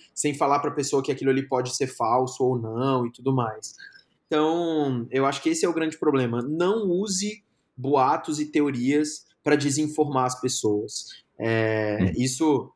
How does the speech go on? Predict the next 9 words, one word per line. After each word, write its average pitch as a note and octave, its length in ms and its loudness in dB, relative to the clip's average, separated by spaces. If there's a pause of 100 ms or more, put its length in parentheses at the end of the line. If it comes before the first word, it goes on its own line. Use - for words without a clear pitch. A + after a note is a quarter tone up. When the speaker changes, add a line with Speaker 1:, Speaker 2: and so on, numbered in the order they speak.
(180)
Speaker 1:
isso D3 220 4
virou D#3 580 2
motor E3 720 2
de, D3 360 -2
de C3 260 -4
eleição, C3+ 640 2
virou A#2 180 2
motor C#3 400 -2
político. C3+ 760 0